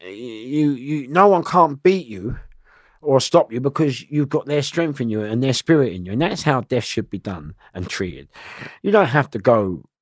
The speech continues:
to the funeral to see someone put in the ground. Mm, what? I'd rather, I went, remember, I,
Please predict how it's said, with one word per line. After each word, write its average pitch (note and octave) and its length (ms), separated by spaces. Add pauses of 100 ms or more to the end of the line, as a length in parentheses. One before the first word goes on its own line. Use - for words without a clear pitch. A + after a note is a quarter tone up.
to - 120
the F#2 80
funeral F#2+ 680 (800)
to E2+ 140
see F#2+ 260
someone E2 540
put G2+ 140
in E2 140
the D#2 80
ground. F#2+ 500 (960)
Mm, A2 360 (460)
what? G2 320 (560)
I'd B2+ 240
rather, A2 360 (220)
I A#2 120
went, A#2+ 180
remember, G2 320
I, A2+ 180